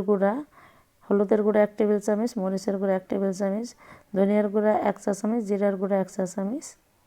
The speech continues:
এখানে এখন আমরা দিয়ে দেবো রসুন বাটা এক চা চামচ, আদা বাটা হাফ চা চামচ, আর দিয়ে দেবো সরিষা বাটা এক টেবিল চামচ। আমি এখানে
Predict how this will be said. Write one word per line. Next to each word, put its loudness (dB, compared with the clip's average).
এখানে 0
এখন -2
আমরা 0
দিয়ে 2
দেবো 0
রসুন 0
বাটা 0
এক -6
চা 0
চামচ, -4
আদা 0
বাটা -4
হাফ 0
চা 2
চামচ, 2
আর 2
দিয়ে 8
দেবো 4
সরিষা 2
বাটা 2
এক 2
টেবিল 2
চামচ। 2
আমি 4
এখানে 2